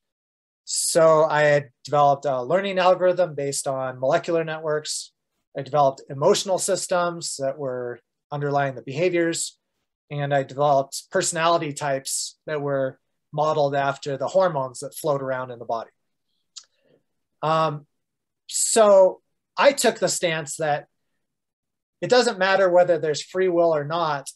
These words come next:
you can create a system that's sufficiently complex to be able to demonstrate something that looks like free will, and it will be entertaining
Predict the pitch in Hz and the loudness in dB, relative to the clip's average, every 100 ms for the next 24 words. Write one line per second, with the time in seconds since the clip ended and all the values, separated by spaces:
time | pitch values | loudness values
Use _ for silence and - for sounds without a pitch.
0 | _ - 180 208 196 - 190 190 170 - | _ -8 -8 -4 -6 -2 4 6 4 2
1 | 196 - 175 160 143 - 151 - - 196 | 0 2 0 0 -6 -8 -10 -4 -2 0
2 | 180 175 160 151 165 143 - 214 156 151 | -2 -4 -6 -4 -6 -6 0 2 2 -2
3 | - - - _ _ _ - 180 165 160 | -12 -14 -18 _ _ _ -8 -4 -2 -2
4 | 160 156 151 143 - 151 147 139 - _ | 0 2 0 0 -6 -4 -4 -4 -8 _
5 | _ _ 180 180 165 175 165 - 151 160 | _ _ 0 0 -2 -4 -4 -6 -6 -6
6 | 135 139 151 - - 180 151 - 156 139 | -4 -6 2 2 2 0 -2 -2 -4 0
7 | 139 135 135 _ _ _ _ 156 165 156 | 2 2 -2 _ _ _ _ -4 -2 -2
8 | 143 156 151 147 - 156 151 156 156 147 | -2 -2 -4 -6 -4 -4 -4 -4 -4 -4
9 | 143 131 | -6 -8